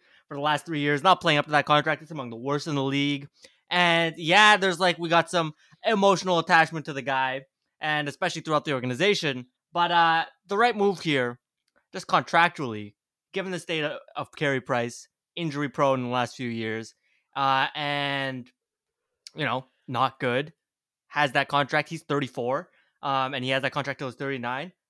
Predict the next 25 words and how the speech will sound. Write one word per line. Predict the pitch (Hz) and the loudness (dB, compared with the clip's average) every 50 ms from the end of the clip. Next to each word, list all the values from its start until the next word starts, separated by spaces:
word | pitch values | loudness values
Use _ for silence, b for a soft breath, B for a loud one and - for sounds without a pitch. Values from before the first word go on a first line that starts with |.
| _ - | _ -18
This | 143 131 | -16 -12
was | 170 143 | -6 -2
always | 147 147 151 151 135 | 0 2 2 0 -2
gonna | 151 139 139 | -4 -4 -6
be | 123 135 | -6 -8
the | 139 127 131 | -8 -6 -6
right | 127 131 131 - | -6 -6 -8 -8
move. | 123 127 117 98 _ _ _ _ _ _ _ | -10 -12 -12 -14 _ _ _ _ _ _ _
Now, | 147 151 151 156 156 | -8 -4 -4 -2 0
um, | 151 147 143 143 143 151 _ _ _ _ _ _ _ _ _ _ _ _ _ _ _ _ - - - | 0 0 -2 -2 -6 -10 _ _ _ _ _ _ _ _ _ _ _ _ _ _ _ _ -16 -16 -12
it | 156 - - | -12 -10 -8
just | 220 220 - | -8 -8 -8
came | - 233 202 170 | -6 -8 -6 -2
out, | 180 202 190 160 127 131 | 0 0 0 -2 -2 -6
like, | 131 131 127 - | -10 -10 -10 -8
uh, | 135 | -8
I | 117 117 120 | -8 -8 -8
think, | - 165 127 - | -10 -14 -16 -14
uh, | 120 117 | -12 -10
like, | 110 110 113 110 | -10 -10 -10 -10
an | 107 107 | -10 -8
hour | 104 110 117 131 139 143 | -6 -4 -4 -2 -2 -2
or | 143 | -4
two | 139 - 170 170 170 | -4 -6 -6 -6 -4
ago. | 165 175 185 190 202 | -4 -2 -4 -4 -4